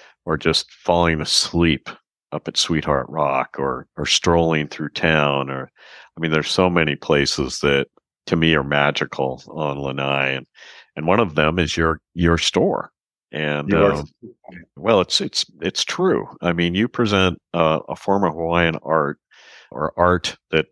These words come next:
Speaker 1: focuses on Hawaii might be a better way to put it, that I, I think is, is a treasure for anybody's home. But, but that kind of brings me around to the, maybe my last, uh, question or point is, is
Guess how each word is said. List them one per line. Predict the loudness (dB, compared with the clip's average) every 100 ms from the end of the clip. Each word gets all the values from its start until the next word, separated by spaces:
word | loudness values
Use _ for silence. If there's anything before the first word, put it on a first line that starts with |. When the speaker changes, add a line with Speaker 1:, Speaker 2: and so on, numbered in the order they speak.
| _
Speaker 1:
focuses | 0 0 0 0 2
on | 0
Hawaii | 0 0 2 2
might | 0 -2
be | -4
a | -2
better | 0 0
way | 0 -2 -2
to | -4 -4
put | -2
it, | -2 -4 _ -20 -20 -20 _
that | -8 0 4 4 2 -2 _ _ -6
I, | -2 -2 0
I | 0 0
think | 0 -4 -2
is, | -2 -2 -6 -10 _
is | -12 -8
a | -8
treasure | -6 2 2 2 -4 -6
for | -6 -4
anybody's | 0 0 -2 -6 -4 -4 -4 -6 _ _ -4
home. | 0 2 0 -6 _ -20 -20 -20 _
But, | -2 -2 -12
but | -4 0
that | 2 2 0
kind | -2 0
of |
brings | 0 0 0
me | 2
around | 4 2 2
to | 2
the, | 2 0 -2 -2
maybe | 0 2
my | 2 2
last, | 4 4 2 0 0
uh, | 0 0
question | -2 0 0 0 -2
or | -2 -6
point | -4 0 2 2
is, | 0 -4 -8
is | -4 -4 -6